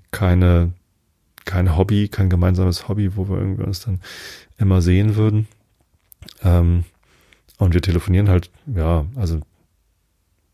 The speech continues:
unregelmäßig, mittlerweile tatsächlich sogar ein bisschen regelmäßiger, weil wir uns einfach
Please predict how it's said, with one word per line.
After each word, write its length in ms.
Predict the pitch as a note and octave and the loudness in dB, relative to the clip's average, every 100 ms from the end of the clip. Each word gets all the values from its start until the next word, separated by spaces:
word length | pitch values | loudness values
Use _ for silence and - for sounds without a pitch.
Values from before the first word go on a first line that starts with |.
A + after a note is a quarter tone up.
| - | -2
unregelmäßig, 920 | G#2 A2 A2+ G#2+ G2+ G2 G#2 A2+ G#2+ | 0 2 2 2 2 2 0 0 -2
mittlerweile 480 | G2 G2 F#2 F2+ F#2 | -2 -2 0 0 0
tatsächlich 420 | - F#2 F#2 F#2+ | -2 -4 -2 -2
sogar 260 | - F#2 F2+ | -4 -2 0
ein 60 | E2+ | 0
bisschen 240 | F#2+ G2 | -2 -2
regelmäßiger, 720 | F2+ G2 G2 F#2 G2+ G#2 G2 | 0 2 2 2 2 0 0
weil 100 | F2+ | 2
wir 60 | F2+ | 0
uns 140 | F2+ | 0
einfach 300 | F#2 F#2 F2+ | -2 -4 -6